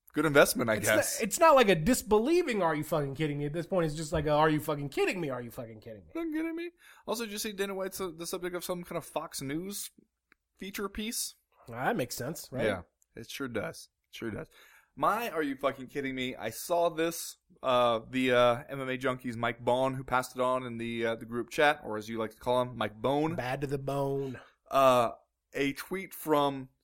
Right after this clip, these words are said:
Speaker 1: twenty-year-old Canadian M M A fighter, fights in the T K O organization, uh, T J Laramie. Um, the words in the tweet just say,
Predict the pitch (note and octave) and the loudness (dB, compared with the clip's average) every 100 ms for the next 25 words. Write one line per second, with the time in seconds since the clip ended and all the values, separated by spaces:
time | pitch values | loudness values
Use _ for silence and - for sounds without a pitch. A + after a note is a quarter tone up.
0 | - - E3+ E3+ E3+ D#3+ D#3 - B2+ C3+ | -18 -6 -4 -2 2 2 2 -2 -4 -2
1 | D3 D3 D3 C#3+ C#3+ C3 C3+ C3+ C3 C3+ | -2 0 -2 -2 -8 -10 -6 -6 -2 0
2 | C3+ C3 C#3 C3+ B2+ A#2 - B2+ C3+ C3+ | 2 0 -4 -6 -10 -12 -12 -10 -6 0
3 | C3 B2+ B2+ B2+ B2+ B2+ B2+ - B2+ B2+ | 2 2 -2 -6 -6 -4 -4 -4 -8 -6
4 | A2 G#2+ - C#3+ C#3 C3 A2+ B2+ C#3 D#3+ | -6 -6 -6 -8 -4 -2 0 2 2 -2
5 | F3 - _ _ _ _ - A#2 A#2 A2 | -6 -12 _ _ _ _ 0 4 4 2
6 | G#2 - _ _ _ C3+ C3+ C3+ C3 B2 | -4 -12 _ _ _ -2 2 2 2 -2
7 | - _ _ _ _ _ _ _ _ - | -6 _ _ _ _ _ _ _ _ -6
8 | - G#4+ - F#3+ E3 - C#3 B2+ A2+ - | 0 2 2 0 -6 -10 -6 -6 -8 -8
9 | A#2+ B2 C3 A#2+ - B2 A2+ G#2+ | -8 -6 -4 -4 0 2 2 0